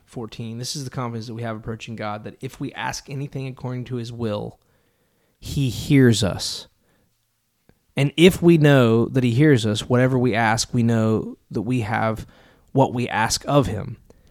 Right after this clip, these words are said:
I-, if you see any brother or sister commit a sin that does not need,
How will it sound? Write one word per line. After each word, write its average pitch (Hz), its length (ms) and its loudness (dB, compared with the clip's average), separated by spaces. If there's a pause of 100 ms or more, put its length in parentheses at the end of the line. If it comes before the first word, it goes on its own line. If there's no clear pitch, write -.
(680)
I-, 135 180 -8
if 139 180 -4
you 151 220 4
see 196 580 2
any 170 220 6
brother 139 400 8
or 120 40 2
sister - 340 -2
commit - 280 0
a 131 60 -2
sin 123 280 0
that 117 120 -2
does 123 160 0
not 131 240 2
need, 127 420 -2